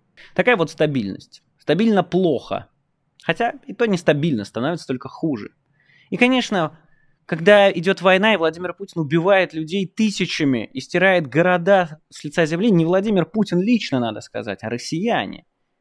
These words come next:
Да, поэтому тоже надо это держать в голове, что не Владимир Путин скидывает трёхтонный фаб на очередной город в Липцах.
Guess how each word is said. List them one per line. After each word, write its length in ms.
Да, 200
поэтому 400
тоже 320
надо 220
это 120
держать 380
в 40
голове, 360
что 160
не 80
Владимир 360
Путин 380
скидывает 480
трёхтонный 520
фаб 340
на 80
очередной 480
город 380
в 100
Липцах. 480